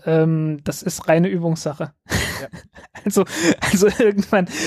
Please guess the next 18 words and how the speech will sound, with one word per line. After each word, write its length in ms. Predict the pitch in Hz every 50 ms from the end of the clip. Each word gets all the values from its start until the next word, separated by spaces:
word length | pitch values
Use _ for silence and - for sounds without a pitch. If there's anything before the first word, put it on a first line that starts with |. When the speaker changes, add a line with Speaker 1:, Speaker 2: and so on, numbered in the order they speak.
| 339 349 - -
Speaker 1:
irgendwann 460 | 202 208 214 196 - - 247 196 175
kann 160 | - 196 175
man 100 | 175 170
das 180 | 165 160 151 -
echt 220 | 170 165 - -
im 140 | 185 180 185
Schlaf. 440 | - - 165 151 147 147 151 - -
Das 220 | - 156 151 -
ist, 320 | 165 151 147 - - - -
das 140 | 156 -
gehört 260 | - 170 175 180 175 -
so 100 | 175 170
zu 280 | 165 - - 170 170
den 180 | 165 160 160 160
Dingen, 260 | 165 165 170 170 165
die 60 | 160
sind 220 | 160 151 156 160 156
dann, 160 | 156 151 143